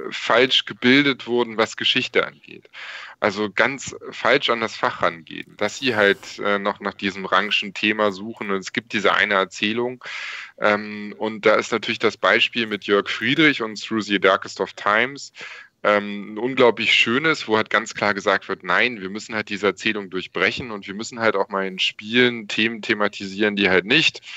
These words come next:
ähm, so spannend sind wie, äh, Moskau zu stürmen. Also den Vers-,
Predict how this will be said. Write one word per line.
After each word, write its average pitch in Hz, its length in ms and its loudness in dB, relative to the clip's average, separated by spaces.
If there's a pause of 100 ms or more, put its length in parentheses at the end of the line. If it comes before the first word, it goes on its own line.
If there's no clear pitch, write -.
(400)
ähm, 101 280 0
so 101 140 -2
spannend 101 400 2
sind 104 280 -4
wie, 101 380 2
äh, 98 440 6
Moskau 101 400 2
zu - 140 -10
stürmen. 147 440 2 (580)
Also 87 320 -2 (120)
den 98 100 0
Vers-, - 320 -8